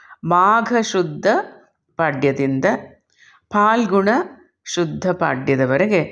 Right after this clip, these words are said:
ಪ್ರತಿನಿತ್ಯ ಅರುಣೋದಯದಲ್ಲಿ ಎದ್ದು ಮೌನದಿಂದ ಮನಸ್ಸನ್ನ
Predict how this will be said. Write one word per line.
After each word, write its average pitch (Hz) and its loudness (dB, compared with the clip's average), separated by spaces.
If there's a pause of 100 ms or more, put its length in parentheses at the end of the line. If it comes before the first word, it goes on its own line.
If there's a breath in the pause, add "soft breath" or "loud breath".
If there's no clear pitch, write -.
(320 loud breath)
ಪ್ರತಿನಿತ್ಯ 233 0 (320)
ಅರುಣೋದಯದಲ್ಲಿ 151 2
ಎದ್ದು - 0 (280 loud breath)
ಮೌನದಿಂದ 214 4 (500)
ಮನಸ್ಸನ್ನ 160 -2